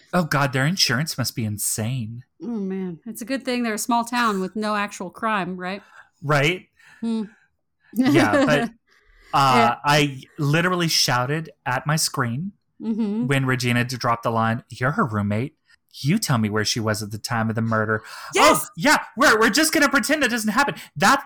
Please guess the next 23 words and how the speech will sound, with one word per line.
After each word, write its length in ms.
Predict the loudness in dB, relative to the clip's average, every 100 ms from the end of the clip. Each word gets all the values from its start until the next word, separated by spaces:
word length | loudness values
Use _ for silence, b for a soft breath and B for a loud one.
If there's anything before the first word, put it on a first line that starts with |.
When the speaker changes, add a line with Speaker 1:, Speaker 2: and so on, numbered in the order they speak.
| 0
Speaker 1:
that 240 | 2 2
is 200 | -2 0
what 120 | 0
makes 220 | 0 0
me 80 | 2
so 300 | 2 2 0 0
angry, 460 | 0 2 0 0
because 300 | -2 0 4 4
we 100 | 4
Speaker 2:
Yes! 100 | 0
Speaker 1:
literally 500 | 2 2 2 2 2
have 160 | 0
a 60 | 0
scene 640 | 0 0 2 2 0 -2 -10 B B _
where 420 | -2 4 6 6
she 220 | 6 4
was 500 | 4 4 4 4 0 -8 0
at 260 | 2 2 0
the 80 | -2
time 520 | 0 4 6 6 2 0
of 240 | 4 4 0
the 60 | -4
murder. 560 | 2 6 6 4 -2